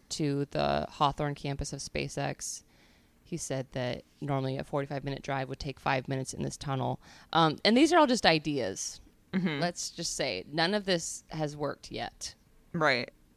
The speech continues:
Speaker 1: As it's been proposed. But the one that has garnered the most attention and has the most progress is the Hyperloop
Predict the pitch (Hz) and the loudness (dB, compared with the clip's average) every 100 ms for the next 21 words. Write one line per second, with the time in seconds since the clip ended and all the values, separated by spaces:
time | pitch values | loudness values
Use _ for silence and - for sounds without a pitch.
0 | - 160 156 - 147 143 147 - 135 127 | 4 4 2 -2 -2 -2 -6 -2 -2 -2
1 | 50 - - - - - - 202 214 226 | -6 -12 -14 -18 -20 -20 0 4 6 8
2 | 240 202 170 170 156 156 - 156 151 151 | 8 6 6 8 8 8 4 4 4 0
3 | 151 - - 151 143 - 156 156 - 143 | -2 -4 -6 -6 -4 -4 -4 -4 -2 -2
4 | 139 135 143 151 151 - 143 139 - 143 | -2 -6 -4 0 0 0 -4 -4 -4 0
5 | 139 143 160 160 170 - - 160 143 143 | 0 0 0 0 0 -4 -6 -2 0 -2
6 | 143 - - - 160 147 160 - 165 156 | -4 -10 -14 -10 -8 0 0 2 0 4
7 | 147 | 2